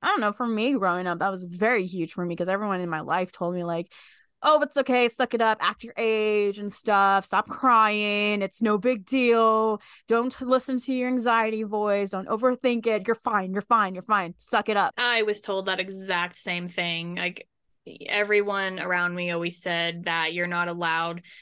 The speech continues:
Speaker 2: to be upset about something and you're not allowed to feel down and, and all that. And I really, and I agree with you, that song is the perfect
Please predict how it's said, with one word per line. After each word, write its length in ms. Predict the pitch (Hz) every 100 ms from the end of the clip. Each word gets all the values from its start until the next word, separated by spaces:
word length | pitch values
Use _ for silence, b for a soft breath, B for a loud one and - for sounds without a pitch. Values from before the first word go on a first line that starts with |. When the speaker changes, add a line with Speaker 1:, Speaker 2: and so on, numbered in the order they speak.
| B
Speaker 2:
to 80 | -
be 100 | 202
upset 300 | 190 - 175
about 260 | 175 170 170
something 600 | - 175 175 170 170 170
and 100 | 170
you're 80 | 170
not 160 | 170
allowed 260 | 170 165 165
to 60 |
feel 240 | 170 175 170
down 420 | 175 160 160 160
and, 140 | 160 160 -
and 100 | 185
all 160 | 175 170
that. 260 | 165 160 165
And 140 | 180
I 60 | 185
really, 360 | 190 208 196
and 100 | 196
I 60 | 190
agree 220 | 185 247
with 180 | 285 233
you, 180 | 175 170
that 300 | 190 208 -
song 600 | - 220 240 214 180 175
is 160 | 180
the 100 | 180
perfect 720 | 170 - 190 190 208 202 196